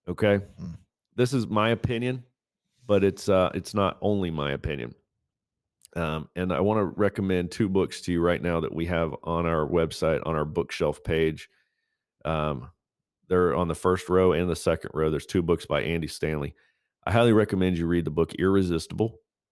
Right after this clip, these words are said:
Speaker 2: Hmm.
Speaker 1: by Andy Stanley, which that book is required reading for Patched members. And then another incredible book on there,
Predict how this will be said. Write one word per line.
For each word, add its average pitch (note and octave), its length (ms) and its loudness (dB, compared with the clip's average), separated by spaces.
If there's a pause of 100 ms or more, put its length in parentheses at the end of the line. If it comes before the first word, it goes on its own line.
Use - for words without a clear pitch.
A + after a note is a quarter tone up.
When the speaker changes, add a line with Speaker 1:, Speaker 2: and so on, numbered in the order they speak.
(100)
Speaker 2:
Hmm. E2 160 -8 (260)
Speaker 1:
by E2 140 -2
Andy F2 180 0
Stanley, E2 540 -2 (380)
which D#2+ 180 -10
that F2+ 180 2
book E2+ 180 0
is E2 120 -2
required E2+ 460 2
reading D#2 260 -2
for C#2 140 -8
Patched D2+ 440 -4
members. D2+ 380 -4 (840)
And F#2 220 0
then F2+ 340 2 (120)
another A2+ 420 2 (240)
incredible G2 880 0
book D#2 500 -2
on E2 160 -4
there, D#2+ 420 -4